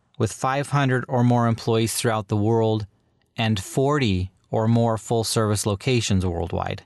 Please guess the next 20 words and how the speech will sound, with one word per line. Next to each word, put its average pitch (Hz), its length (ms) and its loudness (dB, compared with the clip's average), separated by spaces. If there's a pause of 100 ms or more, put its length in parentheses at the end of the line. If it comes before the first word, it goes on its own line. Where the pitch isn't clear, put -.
(1500)
And 185 360 0 (200)
here 143 300 2
is 139 160 0
what 131 220 0
you 135 160 2
have 110 300 0
to 143 100 -2
do. 208 320 0 (1080)
You 160 140 2
have 208 120 -2
to 202 60 -2
provide 139 680 0
a 120 100 2
good 156 260 0
faith 131 360 -2
estimate 113 580 0 (240)
of 117 180 -2
the 110 80 0
work 110 240 -2
schedule. 95 540 -4